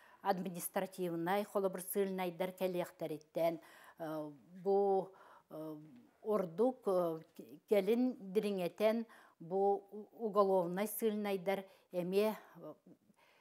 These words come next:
кинилэр тустарынан бу, э, кинилэр, э, эме, э, кинилэр сырдатар бу история эме биир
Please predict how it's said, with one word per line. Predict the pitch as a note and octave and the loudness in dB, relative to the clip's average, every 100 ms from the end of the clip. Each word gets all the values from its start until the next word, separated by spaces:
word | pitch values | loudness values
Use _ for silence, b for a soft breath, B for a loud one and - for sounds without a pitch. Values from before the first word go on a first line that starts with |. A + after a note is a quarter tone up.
| b _ | b _
кинилэр | G#3 F#3+ G3 | -2 0 -2
тустарынан | G#3 G3+ - G3 G3 F#3+ G3+ | -2 -4 -2 -2 -2 -4 -4
бу, | F3+ E3+ F3+ F#3 - B B B _ _ _ | -10 -4 -4 -4 -12 B B B _ _ _
э, | F#3+ F3 E3+ E3 D#3 - | -16 -10 -6 -6 -8 -6
кинилэр, | F#3+ F3+ F#3 F#3+ - B B - | -6 -2 -4 -4 -8 B B -6
э, | E3 E3 D#3 | -4 -4 -6
эме, | F#3 F3+ F#3 F#3+ F#3+ B B - | -6 -2 0 0 -2 B B -10
э, | E3 D#3 D3+ D3+ D#3+ A2 _ _ - _ - _ _ - | -6 -6 -8 -12 -20 -20 _ _ -20 _ -20 _ _ -6
кинилэр | G#3 F3+ F3+ | -2 -2 -4
сырдатар | - F#3+ F3+ F3+ F#3 F3 | -6 -4 -4 -4 -6 -6
бу | D#3+ F3 F3+ | -4 -4 -4
история | G3 - F#3 F3 E3 F3+ | -8 -8 -4 -2 -2 -2
эме | E3+ F3 | -2 -4
биир | D#3 F3 | -4 -6